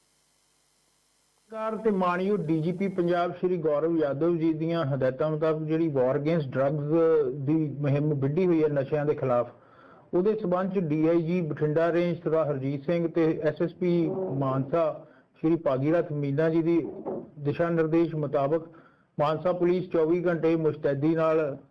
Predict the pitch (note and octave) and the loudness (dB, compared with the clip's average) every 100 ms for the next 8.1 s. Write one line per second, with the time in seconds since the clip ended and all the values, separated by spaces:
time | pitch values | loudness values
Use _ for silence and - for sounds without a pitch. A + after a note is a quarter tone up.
0 | _ _ D3 C3+ D3 D3+ C#3+ C#3+ C#3 C3+ | _ _ -10 -2 0 2 0 -2 -6 -2
1 | D3+ D3+ E3 D#3 C#3+ C#3 C3+ - D#3+ D#3+ | 0 0 -2 -2 0 0 -2 -2 0 0
2 | C#3+ - D3+ D3+ D3+ D3 B2+ C3 D3+ D#3 | -4 0 0 2 2 0 0 0 -2 -2
3 | D#3 - _ _ _ C#3 C#3 C#3 C#3+ D3 | -10 -20 _ _ _ -2 0 0 -2 -2
4 | D3 C#3+ C#3 C#3 C3 E3 D#3+ D#3 D#3 C#3+ | 0 -2 -2 -2 0 2 2 2 2 2
5 | - - - _ _ E3+ E3 G#3 G#3 E3+ | 0 -6 -20 _ _ 2 2 2 2 2
6 | E3+ F#3 F#3+ D#3+ D#3+ D#3 F3 F3 F3 F#3 | 2 2 2 2 0 0 2 2 2 0
7 | F#3 E3+ F#3 F#3+ E3+ D3 C#3+ D#3 E3 F3 | 0 0 0 0 0 0 0 2 4 4
8 | F3+ | 2